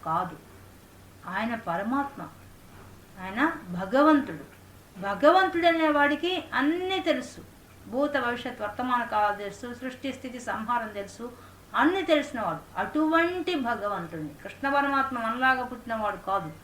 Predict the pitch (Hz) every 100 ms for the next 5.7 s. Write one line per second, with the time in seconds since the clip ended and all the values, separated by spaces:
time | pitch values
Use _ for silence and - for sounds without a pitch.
0 | - - - - 214 277 277 302 285 247
1 | 226 214 165 160 - - - - - -
2 | 208 285 359 311 285 269 233 226 214 202
3 | 202 196 214 277 285 247 247 359 392 -
4 | - - - - 285 - 311 320 320 302
5 | - 262 214 208 190 - 160